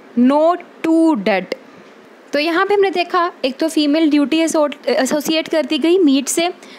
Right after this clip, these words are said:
दूसरा देखा death का फिर से यहाँ पे reference दे दिया गया, ठीक है।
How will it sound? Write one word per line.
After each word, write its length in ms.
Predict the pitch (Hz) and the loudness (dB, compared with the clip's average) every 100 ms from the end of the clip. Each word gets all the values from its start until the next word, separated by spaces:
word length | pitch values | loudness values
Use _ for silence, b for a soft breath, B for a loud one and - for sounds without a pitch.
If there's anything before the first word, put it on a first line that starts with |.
| B 233 | B -2
दूसरा 320 | 294 - 339 | 0 0 -2
देखा 380 | 339 330 320 311 202 | -4 -2 -4 -4 -6
death 300 | 247 233 - | -4 -4 -4
का 100 | 262 | -4
फिर 180 | 269 247 | -2 -2
से 140 | 277 | 0
यहाँ 140 | 269 | -2
पे 120 | 254 277 | -2 -4
reference 320 | 262 285 262 | -4 -4 -2
दे 160 | 269 | -2
दिया 200 | 240 240 | 0 -2
गया, 260 | 233 240 226 - - B B B - | 0 -2 -4 -10 -20 B B B -8
ठीक 200 | 247 311 | -4 -2
है। 160 | 381 | -4